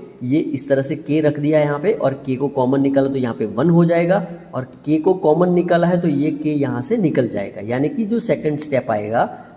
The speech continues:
उसमें इस तरह से आएगा, ठीक है। आप समझ सकते हो यहाँ पे second step देख के, अ, देख सकते हो, ठीक है, और समझ सकते हो। तो यहाँ पे वन plus सी omega by k whole square आएगा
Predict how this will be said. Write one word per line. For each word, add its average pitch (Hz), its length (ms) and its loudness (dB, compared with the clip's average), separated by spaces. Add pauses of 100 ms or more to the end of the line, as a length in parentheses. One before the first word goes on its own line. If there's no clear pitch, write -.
(100)
उसमें 160 260 2
इस - 180 2
तरह 127 160 0
से 120 140 -4
आएगा, 101 300 -2
ठीक 147 240 -6
है। - 200 2 (320)
आप 127 100 -2
समझ 156 280 4
सकते 131 300 -4
हो 117 60 -2
यहाँ 104 260 -6
पे 208 240 0
second 131 320 -4
step - 360 -4
देख 113 240 -4
के, 180 60 0
अ, - 1000 -6
देख 135 260 0
सकते 117 240 -2
हो, 113 60 0
ठीक 147 160 -4
है, 214 60 6
और 143 140 6
समझ 139 260 4
सकते - 320 -4
हो। 85 100 -8 (320)
तो 160 60 -2
यहाँ 156 220 4
पे 208 160 2
वन 147 260 2
plus 160 280 4 (340)
सी 139 200 -2
omega 135 360 4
by 143 220 4
k 160 220 0
whole 135 240 2
square 131 300 0
आएगा 101 340 -4